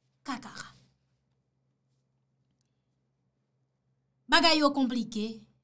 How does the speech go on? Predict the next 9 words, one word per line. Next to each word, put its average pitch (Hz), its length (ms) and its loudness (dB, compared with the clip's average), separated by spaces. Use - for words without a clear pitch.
bagay 220 300 -6
yo 196 80 -10
difisil. - 600 -8
Si - 180 -2
Lèzetazini 233 840 -4
ap 190 100 -18
kache 208 400 -14
kèk 190 240 -20
prèv 294 540 -18